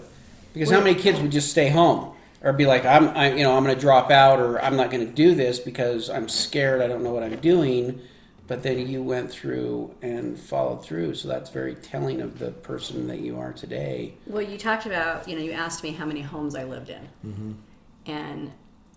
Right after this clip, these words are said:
Speaker 2: it, that is another thing that, um,
Speaker 3: That's a whole nother
Speaker 2: I com-,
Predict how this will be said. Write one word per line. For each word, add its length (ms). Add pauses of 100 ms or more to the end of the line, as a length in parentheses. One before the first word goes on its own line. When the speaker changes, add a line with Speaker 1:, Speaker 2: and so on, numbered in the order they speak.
(120)
Speaker 2:
it, 80 (640)
that 400
is 80
another 680 (540)
thing 240
that, 220 (400)
um, 440 (120)
Speaker 3:
That's 200
a 40
whole 200
nother 200
Speaker 2:
I 100
com-, 140